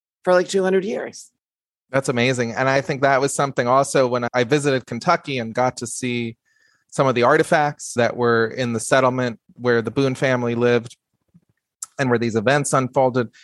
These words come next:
Speaker 2: And it really does sort of change the way you interface with the history and the work of archaeologists too.
Speaker 1: Yeah.
Speaker 2: In digging these things up and, and analyzing them. Yeah.
Speaker 1: Yeah. And it's a richer history if we all work together.
Speaker 2: Definitely.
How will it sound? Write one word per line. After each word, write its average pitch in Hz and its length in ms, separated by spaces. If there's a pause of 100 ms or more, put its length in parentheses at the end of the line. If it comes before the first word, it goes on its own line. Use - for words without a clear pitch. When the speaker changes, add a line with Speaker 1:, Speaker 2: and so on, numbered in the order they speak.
(160)
Speaker 2:
And 143 140
it - 20
really 156 320
does 135 400
sort - 260
of 113 120
change 127 400
the 117 100
way 117 340
you 117 200
interface 120 760 (320)
with 117 200
the - 60
history 180 360
and 139 140
the 123 40
work 147 220
of 131 80
archaeologists 147 840
too. 139 440 (640)
Speaker 1:
Yeah. 240 280
Speaker 2:
In 120 240
digging 123 380
these 120 160
things 113 260
up 135 240
and, 113 240
and 113 260
analyzing 123 680
them. 104 220
Yeah. 120 240 (520)
Speaker 1:
Yeah. 220 240
And 139 80
it's 147 160
a 143 120
richer 135 420
history 123 680
if 110 180
we 120 80
all 110 140
work 107 180
together. 110 420 (480)
Speaker 2:
Definitely. 120 540